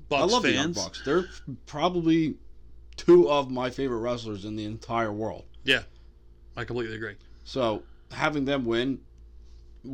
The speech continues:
Speaker 2: I didn't mind, but I thought that maybe they should work for it a little bit better. But they have a rematch with Evil and Sonata at the G one special in San Francisco.
Speaker 1: Mm-hmm.
Speaker 2: So, that should be a good match as well. Next match, we got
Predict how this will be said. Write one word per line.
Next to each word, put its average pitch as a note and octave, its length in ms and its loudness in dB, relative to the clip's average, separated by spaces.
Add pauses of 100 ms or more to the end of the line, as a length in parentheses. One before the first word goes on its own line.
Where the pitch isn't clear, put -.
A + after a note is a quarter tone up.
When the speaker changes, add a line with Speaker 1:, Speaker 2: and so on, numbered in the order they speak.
(300)
Speaker 2:
I B2 140 -4
didn't A2+ 220 0
mind, B2+ 420 0
but A#2+ 160 -2
I B2 100 -2
thought D#3 260 -2
that C#3 120 -6
maybe C#3 200 -2
they B2+ 140 -2
should A#2+ 180 -6
work G2+ 200 -6
for A#2 200 -2
it G#2+ 40 -2
a - 20 -2
little A2 160 0
bit G2+ 140 -6
better. G2+ 220 -4
But C3 260 -2
they C3 100 -4
have C3+ 240 -2
a C3 60 -4
rematch B2+ 600 -2
with A#2 180 -2
Evil B2 260 -2
and A#2+ 80 -6
Sonata B2 600 -2
at A2+ 280 -6 (120)
the A#2+ 100 0
G A#2+ 220 -2
one A#2+ 200 -2
special A#2 500 -4
in A2+ 80 -4
San A#2+ 220 -4
Francisco. B2+ 580 -6 (120)
Speaker 1:
Mm-hmm. D#3 240 0
Speaker 2:
So, B2+ 280 2 (240)
that C3+ 160 0
should C#3 160 0
be C3+ 100 2
a C3 40 0
good B2+ 220 0
match A#2 260 -2
as A#2+ 140 -6
well. G2+ 340 -4 (920)
Next A#2+ 300 -4
match, C3 360 -4
we A#2+ 120 -2
got A2 300 2